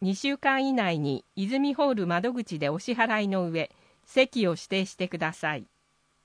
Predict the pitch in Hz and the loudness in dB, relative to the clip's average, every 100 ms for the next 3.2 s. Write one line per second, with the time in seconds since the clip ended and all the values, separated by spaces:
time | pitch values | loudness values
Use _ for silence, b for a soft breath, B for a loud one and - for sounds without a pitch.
0 | _ _ 190 196 254 285 262 262 262 247 | _ _ -2 0 2 0 0 2 2 2
1 | 254 233 233 214 202 202 180 165 - - | 2 2 2 2 0 0 0 -2 -2 -2
2 | 240 247 190 165 - 139 135 135 131 - | 0 0 -2 -4 -4 -2 -2 -4 -8 -10
3 | - | -18